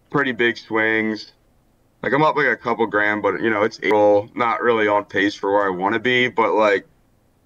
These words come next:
you know, I'm still trying to work on my game. It's just, like,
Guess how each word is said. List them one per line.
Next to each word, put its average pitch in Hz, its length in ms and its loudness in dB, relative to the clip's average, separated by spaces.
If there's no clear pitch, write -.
you 147 100 0
know, 127 120 0
I'm 117 180 0
still 180 240 0
trying 165 200 0
to 123 60 0
work 113 360 0
on 110 360 2
my 104 140 -2
game. 98 420 -2
It's 98 160 -4
just, - 240 -6
like, 95 200 0